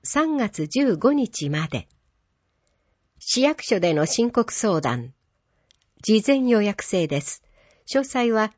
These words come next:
広報逗子二月号、または市ホームページで確認してください。日時、三月十五日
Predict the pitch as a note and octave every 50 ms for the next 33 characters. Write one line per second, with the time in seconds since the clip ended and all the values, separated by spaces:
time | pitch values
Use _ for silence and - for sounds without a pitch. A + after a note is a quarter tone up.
0 | _ - - D4+ C#4+ B3+ - F#3+ D#3 D3 C#3+ D#3 G#3 A#3 - - - D3+ - -
1 | F#3 G3+ G3+ G#3+ A#3 A#3+ - - A3+ G3+ E3+ D3 C3 B2 B2 - _ _ _ _
2 | _ _ - A#3 B3 - C4 B3+ G#3+ E3+ E3+ E3+ - _ _ _ - - - -
3 | C#4 - - _ - - C#4 D4 D4+ D4 D4 C#4+ C#4 - C#4 C4 A#3+ A3 - E3+
4 | C#3+ E3+ B2 - - - G#3 G#3+ - A#3 G#3+ G#3 F#3+ F3+ D#3+ - - - D#3 -
5 | E3+ D#3 D#3 D#3+ - - E3 D3+ B2+ - _ _ _ _ _ _ _ _ _ _
6 | _ _ - C4+ C#4 - A#3+ G3 D#3 - C#3+ B2 - _ _ _ _ _ _ _
7 | - - D4+ D#4+ D4+ C#4+ B3 - - G3 F3 - B3 C4 A3 F3+ E3 G#3+ A#3+ A#3
8 | G3+ F3+ - - - D3+ -